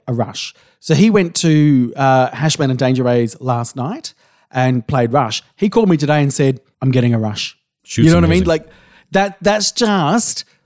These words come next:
Speaker 1: that's just how good this game is. And, and what he said was, he said, "I've now come to the conclusion that I'm a Borg fan." And I,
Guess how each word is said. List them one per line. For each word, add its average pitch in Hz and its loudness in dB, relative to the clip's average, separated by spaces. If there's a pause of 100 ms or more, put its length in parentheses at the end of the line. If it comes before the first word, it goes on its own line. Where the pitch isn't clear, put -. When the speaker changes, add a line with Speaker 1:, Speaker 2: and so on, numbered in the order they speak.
(160)
Speaker 1:
that's 156 -4
just 147 -4
how 147 2
good 131 0
this 131 0
game 139 0
is. 127 -2
And, 151 -4 (180)
and 208 4
what 294 4
he 320 2
said 220 0
was, 170 2
he 170 0
said, 190 -2
"I've 175 0
now 233 4
come 269 0
to 226 -2
the 190 0
conclusion 185 0 (240)
that 175 0 (260)
I'm 151 2
a 151 2
Borg 143 2
fan." 117 -2
And 160 -2
I, 180 2